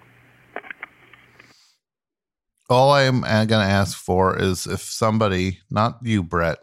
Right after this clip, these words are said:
somebody out there can cut that together with the Rockford Files and just have it be like, "This is Jim Rockford, leave your message after the beep," and then <laughs> that plays for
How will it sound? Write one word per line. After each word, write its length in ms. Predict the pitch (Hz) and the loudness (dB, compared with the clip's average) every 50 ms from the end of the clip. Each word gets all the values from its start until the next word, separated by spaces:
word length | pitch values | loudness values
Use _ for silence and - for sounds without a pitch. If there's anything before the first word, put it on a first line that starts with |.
| _ _ _ _ _ _ _ _ _ - | _ _ _ _ _ _ _ _ _ -8
somebody 300 | - 139 127 135 135 127 | -4 -2 0 2 2 2
out 140 | 117 113 - | 0 0 0
there 140 | 117 110 | 0 -2
can 180 | - - 110 95 | 0 0 -2 -4
cut 320 | - - - 117 98 - | -2 -2 -2 -4 -2 0
that 200 | - 104 101 - - | 0 0 0 0 -4
together 420 | 95 90 98 98 95 90 95 92 | -4 -2 0 0 0 0 0 -2
with 160 | 92 92 - | -2 -2 -4
the 60 | - 87 | -4 -2
Rockford 440 | 92 92 92 92 - - 92 82 | 0 0 0 0 -2 -6 -10 -12
Files 520 | - - 98 90 87 87 87 87 85 - - | -6 -2 0 0 2 2 0 -2 -4 -6 -8
and 120 | 90 90 | -10 -8
just 140 | 85 85 - | -10 -6 -4
have 140 | 90 90 90 | -2 -2 -2
it 100 | 82 76 | -2 -4
be 60 | 82 | -4
like, 180 | 80 73 - - | -4 -6 -6 -10
"This 160 | - 85 85 | -10 -10 -10
is 120 | 82 - | -10 -8
Jim 260 | - - 98 92 95 95 | -6 -6 -4 -2 -2 0
Rockford, 500 | 101 104 107 - - 123 123 123 101 85 | 0 0 -2 -2 -4 -4 -4 -4 -4 -8
leave 140 | 78 65 62 | -10 -10 -10
your 80 | 78 | -8
message 340 | 78 87 92 95 - 95 92 | -6 -4 -4 -6 -6 -4 -4
after 220 | 101 98 - - | -4 -2 -2 -4
the 80 | 78 - | -6 -4
beep," 140 | 92 69 - | -4 -4 -4
and 120 | 104 101 | -2 -2
then 340 | 104 98 98 90 90 - - - - | 0 0 0 -2 -4 -6 -8 -12 -18
<laughs> 140 | - - 95 | -14 -6 -2
that 320 | 104 101 107 - - - | -2 -2 -2 -4 -6 -4
plays 340 | - 110 107 101 101 - - | -2 0 0 0 -2 -4 -4
for 400 | - 104 98 95 92 - - | -2 0 2 2 0 0 -4